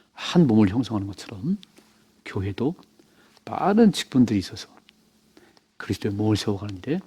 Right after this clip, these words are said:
꼭 필요한 요소들이지요. 어떻게 하시라고요? 나만 소중하다, 그러시면 안 되고 다른 지체도 소중하고 그 지체들이 모아져서 건강한 몸을 이룩한다. 두 가지. 자, 몸에 많은 지체가 있는 것처럼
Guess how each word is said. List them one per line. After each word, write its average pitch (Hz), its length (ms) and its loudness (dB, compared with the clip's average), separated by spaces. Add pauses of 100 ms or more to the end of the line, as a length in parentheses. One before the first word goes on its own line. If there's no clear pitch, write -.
(420)
꼭 220 240 -4
필요한 160 260 0
요소들이지요. - 520 -8 (920)
어떻게 - 220 -12
하시라고요? 113 440 -6 (960)
나만 139 400 6
소중하다, 165 640 -4 (680)
그러시면 - 360 2
안 - 60 -12
되고 113 440 -12 (1160)
다른 160 180 8
지체도 - 360 -4
소중하고 - 540 -16 (500)
그 - 180 -12
지체들이 160 440 2
모아져서 110 540 0 (540)
건강한 110 460 -2
몸을 98 180 0
이룩한다. - 480 -14 (800)
두 - 100 -16
가지. 120 300 -6 (800)
자, - 120 -14
몸에 113 300 6
많은 123 300 6
지체가 - 320 4
있는 113 120 6
것처럼 143 440 -2